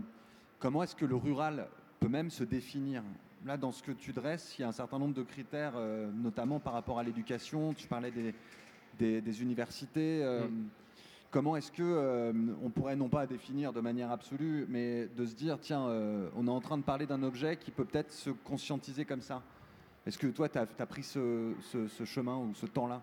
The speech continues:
Speaker 2: Moi, je, moi, je pense qu'on parle, on parle de, d'énormément de, de cas différents. On a, on a dit espace rural. Moi, je parle beaucoup, par exemple, de sous-préfecture ou de villes, on va dire, euh, dix mille habitants, cinq mille, euh, vraie ruralité.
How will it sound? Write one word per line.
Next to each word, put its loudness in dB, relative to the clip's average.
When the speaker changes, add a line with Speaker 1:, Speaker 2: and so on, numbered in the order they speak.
Speaker 2:
Moi, 2
je, -4
moi, 2
je -6
pense 2
qu'on 0
parle, 4
on -8
parle 0
de, 4
d'énormément 0
de, 0
de 2
cas 0
différents. -2
On 0
a, 0
on -2
a 0
dit 0
espace -2
rural. 0
Moi, -2
je -6
parle 0
beaucoup, -2
par 2
exemple, -4
de 0
sous-préfecture -4
ou 0
de -2
villes, 0
on -2
va 0
dire, -2
euh, -2
dix -4
mille 2
habitants, -2
cinq -6
mille, 0
euh, 2
vraie 2
ruralité. -2